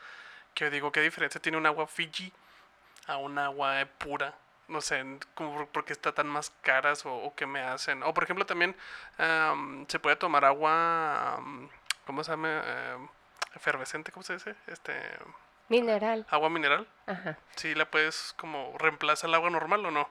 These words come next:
Speaker 2: La diferencia entre las aguas esas es la gente que las compra. <laughs> Una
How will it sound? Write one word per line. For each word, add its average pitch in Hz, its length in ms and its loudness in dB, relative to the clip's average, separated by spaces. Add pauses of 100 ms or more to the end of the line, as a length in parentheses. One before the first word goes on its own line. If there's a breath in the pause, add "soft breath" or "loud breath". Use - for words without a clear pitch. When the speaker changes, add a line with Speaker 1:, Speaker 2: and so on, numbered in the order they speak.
(140)
Speaker 2:
La 254 140 0
diferencia 269 580 0
entre 302 200 -6
las 330 240 0
aguas 262 460 -2
esas 330 420 -4 (1200)
es 208 280 0
la 202 100 0
gente 233 320 -6
que 285 120 -6
las 254 200 -6
compra. 269 380 -8 (260)
<laughs> 233 1300 -2
Una 240 320 0